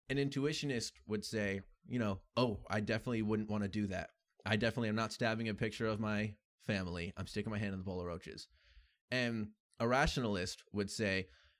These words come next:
"It's just a piece of paper. It has my family on it, but that's fine. I'm stabbing the picture." Same thing with the, the P Js. Or the nickel off the ground and put it in your mouth. An intuitionist would say, "Ah,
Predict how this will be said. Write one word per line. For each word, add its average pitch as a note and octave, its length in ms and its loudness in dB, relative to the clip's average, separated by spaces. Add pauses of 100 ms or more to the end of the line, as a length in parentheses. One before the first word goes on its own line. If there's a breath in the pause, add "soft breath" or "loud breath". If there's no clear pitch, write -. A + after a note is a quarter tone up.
"It's - 100 -14
just F#3+ 220 0
a - 20 -20
piece G2+ 220 -2
of - 60 -10
paper. F#2 500 -2
It G#2 60 -2
has B2 180 2
my G#2 100 0
family G#2+ 460 0
on F#2 240 -2
it, - 180 -4
but G#2+ 120 -4
that's G2+ 180 0
fine. D#2 400 -4 (220)
I'm G2 100 -2
stabbing F#2 380 -2
the F2 80 -6
picture." - 420 -6 (720 soft breath)
Same D3 260 0
thing C3+ 160 0
with A#2+ 220 -2
the, G#2+ 340 4 (100)
the A2 100 -2
P A#2+ 200 0
Js. G#2+ 440 0 (340)
Or G#2+ 320 6
the G#2+ 120 -4
nickel G#2+ 220 2
off G2+ 100 2
the G#2 80 -4
ground G2+ 140 0
and G2 80 -4
put G2+ 120 0
it - 20 -4
in F#2 40 -4
your G2 80 -2
mouth. G2+ 280 -2 (180)
An A#2+ 60 0
intuitionist C#3 600 0
would G#2+ 100 -4
say, G2+ 340 2 (320 loud breath)
"Ah, B2 300 4